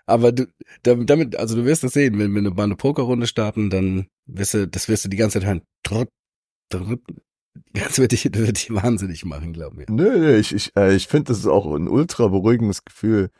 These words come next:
Speaker 2: so, so Pokerchips.
Speaker 1: Trägst du eine Sonnenbrille? Trägst du eine Sonnenbrille dabei?
Speaker 2: Also jetzt nicht auf Krampf. Ich muss jetzt hier nicht den, den, äh, Typen machen, der da am besten noch mit AirPods irgendwie so <laughs> Sonnenbrille,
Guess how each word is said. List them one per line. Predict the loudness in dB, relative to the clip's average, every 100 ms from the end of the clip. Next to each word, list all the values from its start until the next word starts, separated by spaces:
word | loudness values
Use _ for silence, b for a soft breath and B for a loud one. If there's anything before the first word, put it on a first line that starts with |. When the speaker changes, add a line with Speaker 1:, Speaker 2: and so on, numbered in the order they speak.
| _
Speaker 2:
so, | -4 -2 -2
so | -2
Pokerchips. | -4 -2 0 0 2
Speaker 1:
Trägst | 2
du |
eine | 2
Sonnenbrille? | 2 2 0 -2 -4 -8 _ _ _ _ _ _ _
Trägst | -8 -4
du | -4
eine | -2
Sonnenbrille | -2 -2 -4 -6
dabei? | -8 -10 -10 -12 _ _ _ _ _ -2
Speaker 2:
Also | 2 4
jetzt | 2 2
nicht | 0 2
auf | 0 0
Krampf. | 0 0 0
Ich | -4 -4
muss | 0
jetzt | 0 2
hier | 0
nicht | 2 0 -2
den, | 2 4 4 2 -4 _ _ _ _ _
den, | -4 0 0 -2 -2
äh, | -2 0 2 2 2 0
Typen | -2 -6 -2
machen, | 0 0 0
der | 2
da | 2 2
am | 2
besten | 2 2 -2
noch | 0
mit | 0
AirPods | 4 4 4 2 2
irgendwie | -2 -2 -2 -2 0
so | 2 2 0 B B
<laughs> | B _ -20
Sonnenbrille, | 0 2 2 0 2 4 4 2